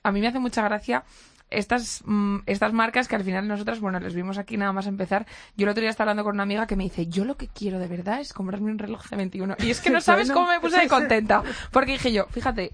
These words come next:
Speaker 1: estos chicos que han venido aquí, que yo sé que se lo han currado, y fíjate, ahora gente que no les ha oído hablar a través de mí, porque yo es verdad que hablo mucho de ellos y todo,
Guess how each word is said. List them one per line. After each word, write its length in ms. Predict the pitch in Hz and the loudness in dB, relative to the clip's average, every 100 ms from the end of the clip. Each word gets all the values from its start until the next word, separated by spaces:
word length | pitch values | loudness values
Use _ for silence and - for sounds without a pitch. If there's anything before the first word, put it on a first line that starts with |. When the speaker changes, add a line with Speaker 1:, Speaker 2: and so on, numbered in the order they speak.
| - | -8
Speaker 1:
estos 240 | 220 254 | -8 -8
chicos 260 | - 220 185 | -6 -6 -4
que 60 | |
han 80 | 220 | -2
venido 180 | 226 226 | 0 0
aquí, 140 | 190 | -2
que 240 | 175 190 190 | -4 -2 0
yo 220 | 226 285 | 2 2
sé 180 | - 214 | 2 -2
que 80 | 196 | -2
se 100 | 185 | 0
lo 60 | 185 | 2
han 100 | 226 | 2
currado, 480 | 208 175 170 233 - - - - | 0 0 0 -2 -4 -18 -20 -8
y 80 | 202 | -4
fíjate, 260 | 196 208 202 | 0 0 2
ahora 200 | 185 202 | 2 2
gente 240 | 214 220 | 0 0
que 100 | 196 | 0
no 240 | 180 185 202 | 0 0 0
les 220 | 214 202 | 0 0
ha 80 | 196 | 2
oído 160 | 202 | 2
hablar 220 | 196 214 | 2 2
a 80 | 202 | 2
través 240 | 180 175 185 | 0 0 0
de 60 | |
mí, 120 | 190 214 | 0 -2
porque 320 | - 202 170 | -4 -8 -4
yo 260 | 170 170 | 0 0
es 120 | 170 185 | 0 -4
verdad 200 | 185 180 | -4 -4
que 80 | |
hablo 160 | 185 175 | -2 -2
mucho 240 | 180 180 | -4 -2
de 60 | 175 | -2
ellos 120 | 170 | 0
y 80 | 170 | 0
todo, 320 | 175 180 233 | 0 0 0